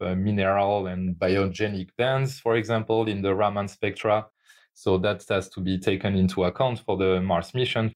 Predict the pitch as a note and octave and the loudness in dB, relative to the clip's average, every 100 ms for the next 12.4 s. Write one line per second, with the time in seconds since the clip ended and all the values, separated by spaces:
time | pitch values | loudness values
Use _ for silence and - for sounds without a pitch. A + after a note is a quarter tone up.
0 | _ B2+ A#2+ A2+ G#2+ G#2 A#2 C3 C3 A2+ | _ -2 2 2 2 0 -2 -2 -2 -2
1 | A#2 C3 G#2+ - C#3+ C#3 G#2 G#2+ G2 - | 0 -2 -2 -2 -2 -2 -2 0 -2 -2
2 | G2 G2 G2 - G#2 G#2+ G#2 A2 G2+ F#2+ | 0 2 0 -2 0 0 2 0 0 -4
3 | F2+ E2+ - - G2 F2 - G#2+ F#2+ F#2 | -4 -8 -10 -12 -4 -4 0 2 2 -2
4 | - G#2+ B2 A#2 A2 G2 G#2 G2 - G#2+ | -2 0 2 2 2 2 -2 -4 -2 -2
5 | G2 F#2 F2+ F2+ E2+ - G#2+ - - C3+ | -2 -2 -2 -2 -4 0 0 0 0 2
6 | B2 A2 G#2+ G#2 G2+ G2+ F#2+ - G2 G2+ | 0 0 2 2 2 0 -2 -2 -2 2
7 | A2+ A2+ G2 A#2 A2+ - C#3 C3+ D#3 C#3+ | 0 0 0 0 0 0 0 2 0 0
8 | A#2 A2 G#2+ G2 F#2+ - - G#2 F#2+ G#2+ | 0 -2 -2 0 -2 -4 -4 -2 2 2
9 | D3 D3+ - A2 G#2+ A2+ G#2 F#2+ F#2+ F#2 | 2 -2 -8 -8 -2 -2 0 0 0 2
10 | F#2+ F2+ - - F#2 - F#2+ F2+ F2 - | 2 0 -2 -2 -4 -2 0 0 -4 -8
11 | - - G#2+ - G2+ G#2 G2+ - F2+ - | -8 -6 -6 0 2 4 0 -4 -8 -2
12 | A#2+ C3+ C#3 - | 0 0 -2 -10